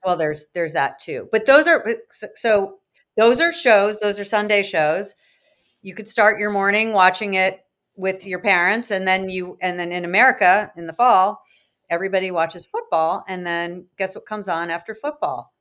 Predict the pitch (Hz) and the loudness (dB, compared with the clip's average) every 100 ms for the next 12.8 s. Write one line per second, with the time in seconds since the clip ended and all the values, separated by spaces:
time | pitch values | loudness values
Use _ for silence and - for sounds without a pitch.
0 | _ - 160 - 220 254 277 139 - - | _ -14 -14 -10 -6 -2 -2 -4 -8 -16
1 | - - 165 190 - 185 190 190 190 190 | -16 -18 -16 -14 -14 -6 -2 -2 0 0
2 | 185 233 285 160 165 - - 165 170 - | 2 0 -4 -4 -6 -6 -8 -4 -4 -2
3 | 156 151 - _ _ _ _ _ 170 160 | -4 -4 -14 _ _ _ _ _ -10 -8
4 | 156 151 147 143 139 _ _ _ - 180 | -6 -8 -8 -10 -14 _ _ _ -6 -2
5 | 165 156 _ - 190 - 180 151 - 160 | -2 -2 _ -14 -12 -12 -16 -16 -16 -18
6 | 151 - 147 _ - - - - _ - | -18 -18 -20 _ -20 -20 -20 -20 _ 6
7 | 214 208 247 214 196 196 _ _ _ _ | 6 6 6 6 6 -2 _ _ _ _
8 | _ _ 226 226 220 240 240 233 226 202 | _ _ -4 -4 6 6 6 0 0 4
9 | 190 190 202 175 175 175 - 202 180 180 | 2 2 -12 -14 -12 -14 0 4 4 0
10 | 185 165 156 156 160 _ 165 165 156 151 | -6 -4 -4 -6 -12 _ -4 2 4 2
11 | 151 _ 175 165 - 156 147 - 156 151 | -2 _ 0 0 0 -2 -2 -4 -8 -8
12 | - 156 226 226 170 151 151 | -14 -10 -10 -4 -2 0 0